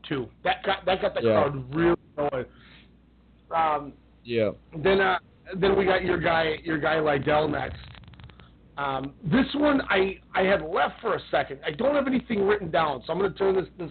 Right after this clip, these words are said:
Speaker 1: over to you for sure on this fight. All I have
Speaker 2: Man,
Speaker 1: is
Speaker 2: it was
Speaker 1: Lydell
Speaker 2: just
Speaker 1: in the third.
Speaker 2: It was just, it was a, it was a destruction. Um, just speed, power,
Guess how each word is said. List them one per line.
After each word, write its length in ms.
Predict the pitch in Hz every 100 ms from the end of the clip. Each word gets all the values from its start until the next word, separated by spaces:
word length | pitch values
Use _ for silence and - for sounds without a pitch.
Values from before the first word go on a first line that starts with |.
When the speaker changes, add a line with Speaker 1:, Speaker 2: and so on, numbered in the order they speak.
| 180
Speaker 1:
over 200 | 165 156
to 60 |
you 180 | 156 160
for 80 | - -
sure 180 | 151 143
on 100 | 123
this 120 | 127 -
fight. 260 | 98 87 - - - - - - -
All 160 | 185 220
I 120 | 190
have 80 | 190
Speaker 2:
Man, 100 | 160
Speaker 1:
is 80 | 151
Speaker 2:
it 20 |
was 140 | 175 180
Speaker 1:
Lydell 180 | 180 170 170
Speaker 2:
just 100 | - _ _ - - _ 190 -
Speaker 1:
in 80 | 147
the 80 | 135
third. 340 | 151 139 113 123 _ _ _ _ _ _ _ _ - -
Speaker 2:
It 80 | 160
was 160 | 165
just, 300 | 160 139 156 175
it 60 |
was 200 | 185 196
a, 240 | 165 151 -
it 60 | 160
was 200 | 175 170
a 60 | 147
destruction. 840 | 127 - 127 143 160 - 123 117 113 - _ _ _ _ _ _ _ _ _ _ _
Um, 640 | 135 127 120 117 110 113 117 _ _ _ _ _ _ _ _ _ _ _ - 127
just 240 | 123 127 - - _ - - - -
speed, 580 | - 147 151 151 143 143 - - - - -
power, 520 | 139 139 143 143 147